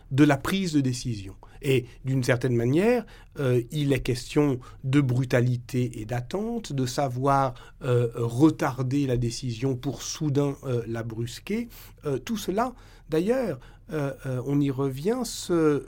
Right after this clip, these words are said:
euh, résolvant dans la narrativité. Parce que il faut pas se faire une fausse idée de ce texte. Ce n'est pas du tout un texte théorique. C'est un texte qui cavale. C'est un texte qui, euh, euh, donne,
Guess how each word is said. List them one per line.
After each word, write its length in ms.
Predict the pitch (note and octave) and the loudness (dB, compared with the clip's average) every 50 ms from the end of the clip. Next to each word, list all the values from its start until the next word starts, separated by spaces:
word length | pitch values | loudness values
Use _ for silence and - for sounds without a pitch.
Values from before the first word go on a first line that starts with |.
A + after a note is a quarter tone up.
| - - - | -10 -8 -4
euh, 240 | B2 A#2+ A#2 A#2 A2+ - | -2 -2 -2 -2 -4 -8
résolvant 600 | - A#2 A#2 D3 F3 E3 D#3+ D#3 D#3 D#3+ A#3 C4 | -10 -6 0 2 2 4 2 0 0 0 -2 -2
dans 120 | A#3+ F#3 D3+ | 0 0 0
la 100 | C#3+ B2+ | 0 2
narrativité. 920 | B2+ C3 D#3 G#3+ A#3 G#3 G3+ F#3 - - - D#3+ C3+ C3 B2+ - B3 - - - - - - - - - - - | 0 2 2 2 2 0 0 -2 -4 -6 -6 -6 -6 -4 -6 -6 -10 -10 -10 -16 -20 -20 -20 -20 -20 -20 -10 -4
Parce 160 | - C#3 - | -2 -2 0
que 260 | - - F3+ E3 C#3 - - - - - - - - - - - - - | 4 6 6 6 4 2 -6 -14 -20 -20 -20 -20 -20 -20 -20 -18 -14 -12
il 240 | F#3 F3 - - - | -12 -10 -10 -4 -2
faut 100 | E3+ F3 | 0 2
pas 140 | - A#3+ | 2 2
se 140 | A#3 - G#3 | 2 2 0
faire 400 | D3 - - - G#3+ G3 F3 - | -2 0 0 0 0 0 0 0
une 260 | E3+ D3+ C#3 C3 B2 | -2 0 0 0 0
fausse 480 | A#2+ - - - F3 F3 D3 B2 - - | -2 -6 -4 0 0 0 0 0 -4 -6
idée 280 | C#3+ C3+ D#3+ C4 D#4+ D4+ | -4 -2 0 2 2 2
de 140 | G#3 F3 | 0 -2
ce 140 | C#3+ - - | -2 -2 -4
texte. 420 | D3 B2+ - - E3 C#3 - - - | -4 -4 -2 -2 -2 -2 -2 -6 -6
Ce 60 | C3 | -6
n'est 100 | A2+ G2+ | -6 -6
pas 140 | - - A#2 | -6 -6 -8
du 100 | A#2 A#2+ | -8 -6
tout 140 | - D#3 | -4 -4
un 80 | C#3+ B2 | -4 -4
texte 360 | B2 C3+ B2 - - A#2 - | -4 -6 -8 -8 -10 -12 -6
théorique. 480 | - C3 B2+ C3+ - A#3 - - - - - - - - - | -2 -2 0 0 -2 -6 -10 -14 -20 -20 -20 -20 -20 -20 -20
C'est 220 | - - C#3+ A#2+ B2 | -12 -10 -8 -4 -2
un 100 | A#2+ A#2+ | -2 -2
texte 420 | A#2+ - F3 - - - - A#2+ | -2 0 -2 -2 -2 -4 -8 -10
qui 160 | A#2+ - - | -10 -10 -14
cavale. 600 | - - - D#3+ D#3 E3 A3+ A#3 F3+ C3 A2+ G#2 G#2 - - - | -6 2 2 4 4 4 2 2 2 0 -2 -4 -8 -14 -20 -20
C'est 240 | - - D3+ C3+ B2 | -8 -6 -4 -2 -2
un 140 | C3 B2 A#2+ | -2 -2 -2
texte 500 | A#2+ - F3 F3 - - - - B2+ A#2 | 0 -2 -2 -2 -4 -6 -2 -2 -2 -2
qui, 380 | A#2 - - D3+ D3 C#3 C3 A#2+ | -2 -6 -10 -8 -6 -2 0 2
euh, 140 | A#2 A2+ G#2+ - - - - - - | 0 0 -2 -8 -16 -20 -20 -10 -6
euh, 120 | C3 B2 | -4 -2
donne, 480 | A#2+ A#2+ C3 E3+ E3+ D#3+ D3 B2+ A#2+ | 0 2 4 6 6 6 6 4 0